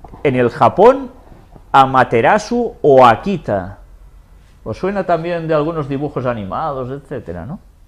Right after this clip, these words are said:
Para los aztecas, Xochitl, <laughs> es que yo con los nombres aztecas me pierdo, ¿eh? Xochiquetzal, para los chipchas, Bachue,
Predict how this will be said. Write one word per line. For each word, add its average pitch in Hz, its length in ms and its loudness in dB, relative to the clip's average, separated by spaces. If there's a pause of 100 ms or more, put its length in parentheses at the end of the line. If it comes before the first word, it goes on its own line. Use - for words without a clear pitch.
(720)
Para 131 200 6
los 131 200 0
aztecas, - 760 -2 (460)
Xochitl, - 880 -6 (200)
<laughs> - 260 -10
es 123 160 -6
que 127 140 -2
yo 120 100 -2
con 127 120 -4
los 110 120 -4
nombres 123 240 -6
aztecas 127 380 -2
me 117 100 -4
pierdo, 98 320 -2
¿eh? 147 60 -16 (360)
Xochiquetzal, 131 1700 2 (380)
para 127 260 6
los 120 300 0
chipchas, - 760 -10 (160)
Bachue, 117 720 -2